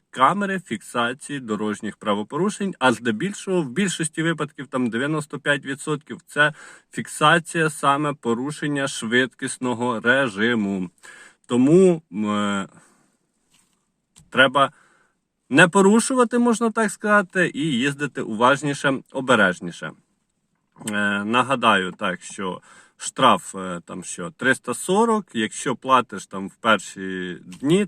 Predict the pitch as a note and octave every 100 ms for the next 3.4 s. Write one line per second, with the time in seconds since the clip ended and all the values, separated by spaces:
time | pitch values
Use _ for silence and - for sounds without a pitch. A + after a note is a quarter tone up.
0 | _ A#2 B2+ B2 A#2 G#2 G2 G2+ - A#2
1 | A#2+ E3+ F3 - A#2+ B2+ - - - _
2 | _ G2 F#2+ F#2 - - D#3 - C#3 A#2+
3 | A#2 - D2+